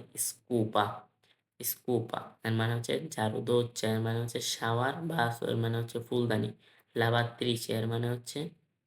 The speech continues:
ওয়াশিং মেশিন অথবা কাপড় ধোয়ার মেশিন, পান্নি এর মানে হচ্ছে কাপড়। স্কুপা, স্কুপা এর মানে হচ্ছে ঝাড়ু। স্কুপা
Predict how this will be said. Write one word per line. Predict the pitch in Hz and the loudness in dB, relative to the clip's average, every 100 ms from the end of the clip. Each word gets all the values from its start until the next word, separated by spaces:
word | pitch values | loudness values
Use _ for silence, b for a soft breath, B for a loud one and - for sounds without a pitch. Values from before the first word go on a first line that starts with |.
| _ _ _ _ _ - | _ _ _ _ _ -10
ওয়াশিং | 120 117 120 120 | -2 -2 0 2
মেশিন | 113 - 113 110 | 2 0 -4 -2
অথবা | 110 113 113 | -2 0 0
কাপড় | 117 117 120 113 | 0 2 2 4
ধোয়ার | 110 107 | 2 2
মেশিন, | 110 - 107 - B B - | -2 -2 -4 -6 B B 6
পান্নি | 120 113 110 110 110 | 8 8 6 2 2
এর | 113 | 0
মানে | 113 117 | -2 -4
হচ্ছে | 117 - 139 - - | -4 -6 -6 -8 -2
কাপড়। | 113 113 107 104 113 b b b _ _ - - - _ 127 | 0 2 2 0 -2 b b b _ _ -8 -8 -8 _ 0
স্কুপা, | 117 113 - - - | 2 2 0 -2 -2
স্কুপা | - - _ 123 113 110 107 - - | -2 -2 _ 0 2 0 0 -4 -4
এর | 117 | -2
মানে | 117 120 | 0 0
হচ্ছে | 120 - 151 - - 120 | -2 -4 -6 -6 -6 -4
ঝাড়ু। | 117 - 110 107 110 107 107 _ | -4 0 4 6 4 2 -2 _
স্কুপা | - - - 120 113 | -6 -4 -2 -2 0